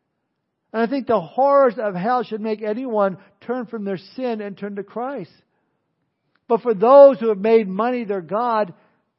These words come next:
they don't give it a second thought. That's why James is so in your face with these words to this, these godless rich landowners taking advantage of these poor Christians. Judgment is coming. And again, it's not that they had wealth,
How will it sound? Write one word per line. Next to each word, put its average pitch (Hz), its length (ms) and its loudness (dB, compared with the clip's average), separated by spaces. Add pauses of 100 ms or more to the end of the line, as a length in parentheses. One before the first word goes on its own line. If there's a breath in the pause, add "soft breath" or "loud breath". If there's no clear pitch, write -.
(120)
they 208 120 -6
don't 214 200 -8
give 214 220 -4
it 202 80 -6
a 180 160 -10
second 196 320 -12
thought. 208 320 -10 (920)
That's 233 200 -2
why 233 160 -2
James 202 400 -6
is 175 160 -14
so 196 240 -6 (140)
in 226 240 -6
your 196 160 -6 (180)
face 220 300 -2
with 180 100 -12
these 160 220 -12
words 202 540 -4
to 180 80 -10
this, 156 180 -10 (180)
these 156 200 -12
godless 175 500 -4
rich 175 200 -14
landowners 170 680 -8 (320 soft breath)
taking 214 360 -6
advantage 175 440 -6
of 175 80 -8
these 170 180 -10
poor 175 160 -8
Christians. - 580 -16 (500)
Judgment 226 420 -4
is 196 200 -10
coming. 240 360 -14 (1000)
And 220 140 -4
again, 262 360 2
it's 202 200 -14
not 247 240 0
that 220 160 -2
they 214 160 2
had 208 480 -2
wealth, 180 320 0